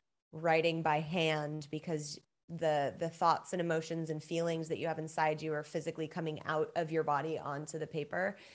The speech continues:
And there's a, there's a release in that. Um, I think that's why people journal. So for me, writing this as it, I was living it. And, you know, I would wake up the next morning and, like, write about the day. And it wasn't like I was journaling, like, you open that journal and it's, like, chapter one, like, it was written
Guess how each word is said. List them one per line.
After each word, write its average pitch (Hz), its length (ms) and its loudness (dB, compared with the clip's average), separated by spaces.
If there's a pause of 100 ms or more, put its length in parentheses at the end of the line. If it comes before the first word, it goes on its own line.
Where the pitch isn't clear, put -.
(180)
And 185 160 2
there's 190 220 4
a, 180 240 4 (460)
there's 185 280 2
a 180 60 2
release 175 480 0
in 160 140 2
that. 82 320 -2 (140)
Um, 156 280 4
I 147 60 0
think 165 180 -6
that's 165 180 2
why 170 80 0
people 165 280 -6
journal. 170 580 2 (300)
So 220 220 2
for 220 200 2
me, 220 300 0
writing 180 400 6
this 180 260 0 (340)
as 160 380 6
it, 160 180 4
I 151 400 4 (100)
was 165 200 -4
living 165 380 4
it. 131 300 4
And, 151 300 0
you 160 60 0
know, 151 140 0
I 151 60 0
would 151 140 -4
wake 151 220 0
up 160 100 -6
the 156 80 -2
next 151 260 -6
morning 160 360 -2
and, 151 100 -4
like, 151 160 -4
write 156 220 2
about 151 260 0
the 160 80 -6
day. 156 420 4
And 165 120 0
it - 80 -4
wasn't 214 260 2
like 202 140 2
I 180 100 6
was 160 140 0
journaling, 156 480 0
like, 147 240 -6
you 165 140 4
open 170 220 2
that 143 160 0
journal 151 240 -2
and 139 100 -4
it's, 135 120 -8
like, 160 140 -4
chapter 147 320 0
one, 185 300 6
like, - 140 -4
it 175 100 2
was 170 160 -2
written 165 460 2